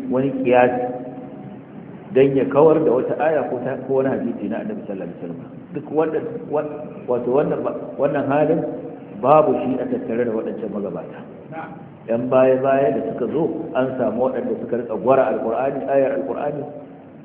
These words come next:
da wani abu na hankali ko wani abu na, na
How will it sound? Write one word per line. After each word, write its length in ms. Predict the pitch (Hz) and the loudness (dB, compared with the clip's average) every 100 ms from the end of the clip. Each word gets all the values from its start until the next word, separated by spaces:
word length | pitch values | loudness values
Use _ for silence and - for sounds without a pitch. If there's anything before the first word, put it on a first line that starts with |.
| - - 90 | -20 -16 -6
da 80 | 107 | 0
wani 260 | 120 139 143 | 2 2 0
abu 300 | 131 110 110 | 0 -2 -2
na 120 | 123 | -2
hankali 500 | 123 143 135 123 131 - | -2 -2 0 2 0 -2
ko 200 | - 139 | 0 2
wani 120 | 135 | 2
abu 180 | - 113 | 0 -2
na, 140 | 113 127 | -2 -4
na 260 | 123 135 | -4 -4